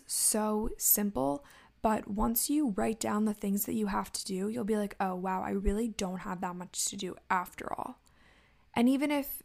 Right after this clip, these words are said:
you do have a lengthy to-do list, it's probably not nearly as bad as you thought up in your head it was gonna be.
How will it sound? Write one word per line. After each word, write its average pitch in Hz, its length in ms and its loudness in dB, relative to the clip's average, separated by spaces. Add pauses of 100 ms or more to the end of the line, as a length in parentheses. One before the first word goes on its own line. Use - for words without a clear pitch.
(140)
you 208 500 0
do 262 300 0
have 190 260 -4
a 190 60 -4
lengthy 185 480 -6
to-do 196 360 -6
list, 202 360 -4
it's 208 160 -4
probably 240 600 -4
not 214 280 0
nearly 214 720 2
as 190 160 -4
bad 196 240 -2
as 190 200 -4
you 190 400 -6
thought 202 300 -6
up 202 140 -8
in 196 100 -4
your 202 120 -8
head - 180 -6
it - 80 -10
was - 80 -2
gonna - 180 -4
be. - 220 -8